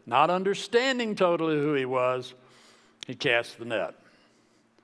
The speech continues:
Luke five, verses six and seven. And when they had done so, they caught <laughs> such a large number of fish that their nets began to break.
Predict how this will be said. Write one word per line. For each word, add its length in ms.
Luke 240
five, 460
verses 340
six 280
and 120
seven. 420
And 360
when 300
they 220
had 240
done 300
so, 420
they 180
caught 400
<laughs> 120
such 260
a 60
large 500
number 400
of 120
fish 460
that 180
their 120
nets 380
began 480
to 80
break. 520